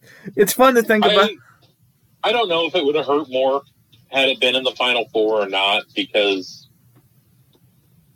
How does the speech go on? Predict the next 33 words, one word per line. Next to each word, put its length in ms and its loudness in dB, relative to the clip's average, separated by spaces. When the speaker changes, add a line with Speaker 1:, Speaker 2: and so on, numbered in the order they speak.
Speaker 2:
at 140 0
least 220 -4
at 80 -8
that 220 -2
point 240 -2
you 100 -2
would 100 -2
have 240 -2
the 80 -4
solace 500 -2
of, 240 -2
yeah, 280 0
this 200 -2
team 280 -2
was 240 -6
legit. 520 -2
They 160 0
just 260 -4
got 240 -2
taken 340 -2
out. 240 -2
You 80 0
know, 180 2
if 180 -4
Baylor 400 2
came 260 -2
in 140 0
and 120 -4
just 420 -4
steamrolled 520 -2
them, 260 -16
you're 160 -2
like, 120 -4